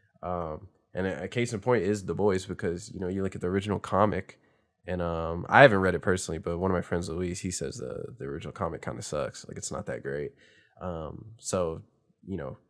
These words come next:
you take that world and the characters and you put it in the hands of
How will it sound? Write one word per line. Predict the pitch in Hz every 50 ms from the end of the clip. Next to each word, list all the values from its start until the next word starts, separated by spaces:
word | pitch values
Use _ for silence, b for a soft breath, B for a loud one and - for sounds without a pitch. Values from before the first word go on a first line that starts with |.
| _
you | - 98
take | 98 - - 110 104 -
that | - 98 92 82 - - _ _ _ _ _ _ _ _ _ -
world | 98 101 101 98 98 101 104 104 104 101 104 110 - _ -
and | 82 82 82 80 78 - - - - _ _
the | 95
characters | 87 - - 98 98 95 95 - 101 98 95 95
and | 90 90
you | 85
put | 85 - - 95
it |
in | 87 82
the | 85
hands | - 98 87 85 - -
of | 73 - -